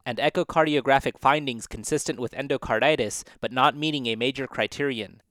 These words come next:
The main differential as part of your differential diagnosis should be osteomyelitis, and the distinguishing factor for this is that although this can present as fever of unknown origin, it typically lacks other findings of endocarditis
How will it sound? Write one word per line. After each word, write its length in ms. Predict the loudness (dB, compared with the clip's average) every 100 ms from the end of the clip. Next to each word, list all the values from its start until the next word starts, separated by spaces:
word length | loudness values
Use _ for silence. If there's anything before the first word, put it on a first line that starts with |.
| _ _ _ _ _
The 100 | -6 -2
main 260 | -2 -2
differential 640 | -4 -4 0 0 0 -4 -4
as 140 | -4
part 240 | -2 0 0
of 100 | -2
your 80 |
differential 600 | -4 -4 -4 -4 -4 -6
diagnosis 840 | 0 2 0 0 -2 -2 -4 -6 -8 -14 -12
should 200 | -6 -4
be 120 | -2
osteomyelitis, 1300 | 2 2 2 -4 -2 -2 -2 2 2 2 -4 -12 -16 _ -10
and 140 | -4
the 60 | -4
distinguishing 680 | -4 -2 -2 0 -2 -4 -2
factor 380 | 2 2 0
for 200 | -6 -6
this 360 | -4 -4 -4 -10 -14 -8
is 100 | -2
that 120 | 0
although 340 | 2 2 4
this 200 | 4 0
can 120 | -2 -8
present 380 | -6 -2 -2
as 160 | -2 -10
fever 360 | -8 -4 -2 -2
of 140 | -2
unknown 380 | -4 -2 -2 0
origin, 560 | 2 2 2 0 -6 -10 -6
it 160 | -6 -4
typically 420 | -6 -2 -2 0
lacks 380 | 2 2 0 -2
other 220 | 2 2
findings 540 | 2 2 2 -2 -6 -6
of 80 |
endocarditis 1040 | -6 -4 -4 -2 0 2 4 4 0 -6